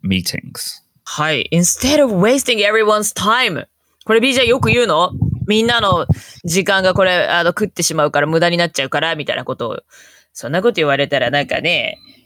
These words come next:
Speaker 2: 余計なこと話しづらくなっちゃいますけれども。
Speaker 1: <laughs>
Speaker 2: まあ、でもね、外資系企業なんかではね、もしかしたら、ね、みんなの時間をセーブするためになんていう言い方はよく出てきそうですけれども、Instead of wasting everyone's time.で、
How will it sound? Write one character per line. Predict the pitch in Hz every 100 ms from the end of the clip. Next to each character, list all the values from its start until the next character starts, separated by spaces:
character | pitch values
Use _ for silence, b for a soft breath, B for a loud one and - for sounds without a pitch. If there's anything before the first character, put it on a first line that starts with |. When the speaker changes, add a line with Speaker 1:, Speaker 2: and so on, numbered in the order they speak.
| _ -
Speaker 2:
余 | 151
計 | 190
な | 202
こ | 196
と | -
話 | 160 202 226
し | 269
づ |
ら | 240
く | 175
な | 156
っ |
ち | 151
ゃ |
い | 139
ま |
す | 131
け | 135
れ | 131
ど | 135
も。 | 180 302 381 -
Speaker 1:
<laughs> | 104 107 - 110
Speaker 2:
ま |
あ、 | 190
で | 220
も | 170
ね、 | 214 180 - -
外 | 175 190
資 | -
系 | 190
企 | 196 190
業 | 180
な | 160
ん |
か | 151
で | 139
は | 135
ね、 | 139 160 139
も | 160
し | -
か | 160
し |
た | 147
ら、 | 120 110 - _ _ _ _
ね、 | 160 165
み | 151
ん | 156
な | 143
の | 131 127
時 | 151
間 | 147 143
を |
セ | 156 160
ー |
ブ | 151
す | -
る | 139 135 131 - 151
た | 143
め | 156 151
に | 170
な | 151 135
ん |
て | -
い | 127
う | 131
言 |
い | 135
方 | 139 127
は | 131
よ | 175
く | 175
出 | 202
て | 226
き | 185
そ | 285
う | 269
で | 208
す | -
け |
れ | 170
ど | 202
も、 | 269 339 190 _ -
Instead | 139 165 156
of | 147
wasting | 165 - 151
everyone's | 160 160 139 139 - -
time. | - 185 123 - _ _ - B B B B
で、 | -